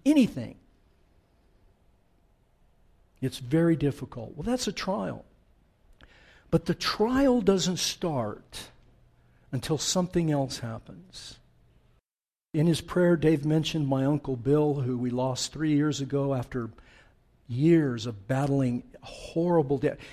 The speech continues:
he had five or six terrible diseases and that would have killed most people, but he was such a strong constitution. He was here on Sunday. You know, it wouldn't matter. Eh, powerful.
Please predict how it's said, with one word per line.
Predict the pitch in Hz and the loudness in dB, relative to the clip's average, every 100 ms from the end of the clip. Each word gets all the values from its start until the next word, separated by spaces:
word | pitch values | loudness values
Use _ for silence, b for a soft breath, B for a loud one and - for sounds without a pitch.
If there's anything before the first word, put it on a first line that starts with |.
| B | B
he | 185 | 4
had | 175 165 160 | 6 4 0
five | - 165 170 151 | -2 0 0 -2
or | |
six | 120 - - - | -4 -4 -4 -4
terrible | 175 160 147 139 | 0 2 2 0
diseases | 135 110 160 143 143 117 B B B - | 0 0 -2 -2 -4 -6 B B B -6
and | 139 135 | -2 0
that | 160 147 | 0 -2
would | 143 156 | 2 0
have | 127 | 0
killed | - 190 170 131 | 0 2 4 2
most | 151 170 - | 2 2 0
people, | 185 170 127 110 | -2 -2 -4 -4
but | 127 | -4
he | 110 151 | -2 -2
was | 143 - | 0 -2
such | - 208 208 | -2 -4 -4
a | |
strong | 180 - 180 175 | -6 -4 -2 -2
constitution. | - 180 - 165 - 185 - 156 | -2 -4 -4 -8 -4 -6 -4 -2
He | 135 | 0
was | 123 | 0
here | 165 170 | 0 0
on | 156 | 0
Sunday. | - 170 170 170 160 B B B - | -2 -2 2 2 2 B B B -2
You | 160 | 0
know, | 165 - | 0 -2
it | |
wouldn't | 147 170 160 | 0 0 2
matter. | 160 165 165 156 B B B | 2 2 0 -2 B B B
Eh, | - - - _ - | -12 -12 -20 _ -8
powerful. | 160 160 160 123 120 104 | -4 0 -2 -2 -8 -12